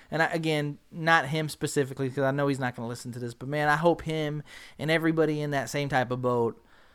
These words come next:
man, they get better. They realize that, like, one person, unless it's, like, a close family member, but even at that point, like, it happens. Like, it's not the end of the world. Um, and I'm always here for you. L J, you can vouch. It went well, right? The outcome was well?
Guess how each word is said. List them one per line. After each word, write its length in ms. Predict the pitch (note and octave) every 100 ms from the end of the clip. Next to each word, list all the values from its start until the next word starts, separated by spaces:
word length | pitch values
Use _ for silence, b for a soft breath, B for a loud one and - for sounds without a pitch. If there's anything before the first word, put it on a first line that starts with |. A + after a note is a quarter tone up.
| b b -
man, 260 | C#3+ C#3+
they 100 | C#3+
get 200 | C#3+ C3+
better. 300 | B2+ B2+ B2
They 140 | B2 C#3+
realize 480 | D3 C#3+ C3+ C3
that, 180 | B2+ A#2+
like, 200 | B2 A#2
one 360 | - C3+ D3 D3
person, 640 | - C#3+ C#3+ - C#3 C3+ -
unless 260 | C#3 C#3 -
it's, 100 | C3+
like, 140 | B2
a 80 | A#2
close 320 | - C#3 C3+
family 280 | C#3 C3 C3
member, 240 | C3 B2+
but 120 | C3+
even 180 | E3 D#3
at 140 | C3 -
that 220 | C3 A#2
point, 260 | C3 B2+
like, 180 | A#2+ B2
it 80 | C3+
happens. 440 | B2 A#2+ A#2 A#2 A#2
Like, 220 | A#2+ - b b b b b b b _ _
it's 160 | C#3+ D3
not 160 | D#3+ C3+
the 100 | C3
end 100 | B2+
of 40 |
the 80 | A#2+
world. 360 | B2 A#2+ A2+ -
Um, 420 | C3 C3 B2+ A#2 - -
and 100 | C3+
I'm 120 | D3
always 200 | C3 B2+
here 140 | B2+
for 160 | - B2+
you. 160 | B2 -
L 160 | C#3 C3+
J, 120 | C3
you 140 | C3
can 160 | C#3+ C#3
vouch. 440 | D3+ C#3+ - - C#3+
It 80 |
went 240 | C3+ D3 D3
well, 320 | D#3+ E3 C3+
right? 340 | B2+ C3 D#3
The 100 | D3+
outcome 340 | C3+ C#3+ D#3+ D#3
was 140 | C#3+
well? 360 | D3+ D#3+ F#3